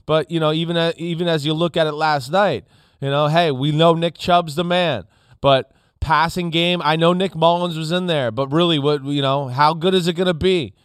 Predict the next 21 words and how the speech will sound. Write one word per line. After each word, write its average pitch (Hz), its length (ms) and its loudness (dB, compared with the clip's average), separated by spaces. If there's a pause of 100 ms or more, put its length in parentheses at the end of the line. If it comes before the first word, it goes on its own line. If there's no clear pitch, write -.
(280)
You 139 80 -6
know, 147 80 2
we 156 140 0
saw 180 340 4
when 180 120 0
it 175 40 0
was 156 140 -4
at 170 180 -2
full 175 220 0
health, 175 340 4
it 151 100 0
wasn't 147 300 -2
always 139 280 0
that 131 200 -2
great. 120 380 -4 (460)
You 120 100 -8
know, 143 340 -4
and 120 480 -12
Jarvis 147 400 4
Landry's 160 560 0
out. 139 460 2